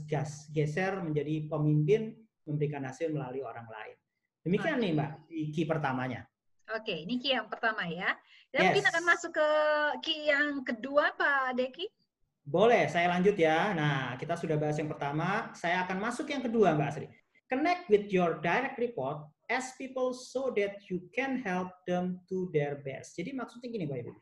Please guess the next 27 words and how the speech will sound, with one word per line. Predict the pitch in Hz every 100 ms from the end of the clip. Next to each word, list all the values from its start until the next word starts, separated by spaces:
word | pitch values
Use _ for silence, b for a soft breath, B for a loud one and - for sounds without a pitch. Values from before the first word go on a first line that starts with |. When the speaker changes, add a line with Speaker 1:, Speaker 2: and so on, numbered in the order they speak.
| b b b b
Speaker 1:
Jadi | 247 311
kita | 320 320
Speaker 2:
Oke. | 185
Speaker 1:
harus | 185 180 196
selalu | 190 180 220 302 302 -
menjalin | 196 196 180 170 180 180
relasi | 180 180 180 180
yang | 180 156
baik | 143 -
dengan | 185 170 160
anggota | 156 151 151 151
tim | 156
kita, | 151 147 - 135 170
apalagi | - 139 151
direct | 147 139 143 147
report | 151 143 -
kita | 151
yang | 170 151 143
membantu | 135 131 -
kita | 139 123
itu. | 127 - 226 247 - _ _ _ -
Dan | 180 165 185 262 311 -
ya, | 147 156 233 - 208
can | 196
help, | 175 180 226 -
bantu | 165 165 202
dia, | 180 160 147 165 247